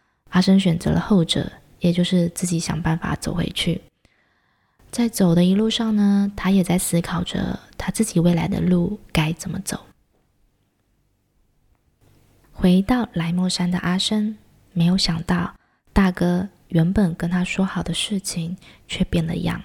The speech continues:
这也促使着阿生又再一次的做出选择。原本大哥说要给他一笔钱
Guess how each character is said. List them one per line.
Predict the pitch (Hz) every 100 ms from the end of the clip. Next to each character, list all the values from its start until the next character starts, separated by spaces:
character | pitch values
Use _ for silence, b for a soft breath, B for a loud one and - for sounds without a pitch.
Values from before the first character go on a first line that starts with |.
| - _ _ _ _ _ _ _ _
这 | - 220
也 | 185 -
促 | - 190
使 | 180 156
着 | 175
阿 | 160 165
生 | - 165 165 165 175 - b b b
又 | 175 165
再 | - 170 165
一 |
次 | 156 - 165
的 | 175 170 -
做 | - 160
出 | - 156
选 | 170 - -
择。 | - - 190 - _ _ _ _ _ _ _ _ _
原 | 247
本 | 269 240
大 | 247 247
哥 | 226 220 220
说 | - 208
要 |
给 | 208 180
他 | 190 190
一 | 202
笔 | 185
钱 | 170 - 180 185